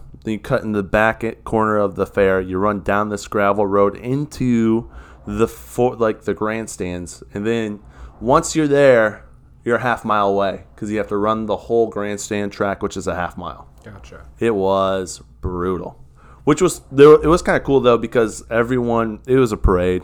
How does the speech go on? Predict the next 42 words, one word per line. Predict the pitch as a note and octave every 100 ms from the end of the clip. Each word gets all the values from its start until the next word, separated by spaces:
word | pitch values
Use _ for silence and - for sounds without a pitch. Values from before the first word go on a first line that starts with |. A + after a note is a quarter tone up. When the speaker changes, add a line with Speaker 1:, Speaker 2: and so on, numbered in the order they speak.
| -
Speaker 1:
We're | A2 B2+
the | A#2+
start | - A#2+ A2
of | G#2
the | G2+
parade. | - G#2 G2+
We're | G2+
the | G#2+
ones | G#2 G2
that | G2
kinda | G#2 F#2+
bring | E2+ F#2 G2 G#2 G2+ G2+
the | F#2+
parade. | - G2 F#2 F#2
The | -
parade | - G2+ F2+
happens | F#2+ F#2 F#2+
behind | - F2 F#2
us. | F#2+ -
Speaker 2:
Mm-hmm. | - G2 F#2 F#2 - - - - - - -
Speaker 1:
And | A2+ G#2
so | A#2 G#2 G2
the | F#2+ G#2
whole | G2 - C3+
street | C3+ - - A2+
is | G2+ -
just | F#2+ -
lined | F2 F2+ G2 G#2+ G2 F2+
with | F2+
free | - A#2
chairs. | - G2 F#2 - - -
<laughs> | - - - - - - - - -
Speaker 2:
<laughs> | F3 - F3 - - - - - - -
Speaker 1:
Oh, | G2+ - D3+ - C#3+ B2+ D#3+ C#3+ C3
yeah, | A#2
there's | A#2+ B2+
people | - G#2+ G2+
in | G2
them, | F#2
too. | A2 E2+
But, | B2
yeah. | B2